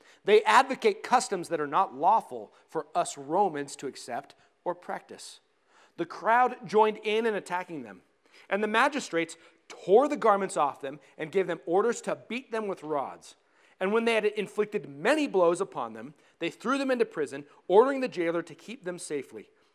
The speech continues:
Having received this order, he put them into the inner prison and fastened their feet in the stocks." All they did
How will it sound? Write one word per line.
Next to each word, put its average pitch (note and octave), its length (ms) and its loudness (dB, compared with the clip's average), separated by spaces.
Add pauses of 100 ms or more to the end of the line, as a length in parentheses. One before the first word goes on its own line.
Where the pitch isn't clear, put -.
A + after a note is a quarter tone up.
(140)
Having F#3+ 280 -2
received G3+ 580 -6
this G#3 300 2
order, C#3+ 380 -2 (240)
he - 120 -14
put - 220 -10
them G#3+ 140 -6
into E3+ 140 -6
the C#3+ 200 -6
inner G#3 160 -6
prison C3 400 -10 (220)
and B2+ 120 -14
fastened F3+ 680 -8
their C#3+ 120 -6
feet F3+ 360 -16 (240)
in D3 260 -6 (180)
the - 60 -20
stocks." - 760 -16 (2500)
All E3+ 260 -8
they A#3 160 -2
did D3+ 500 -2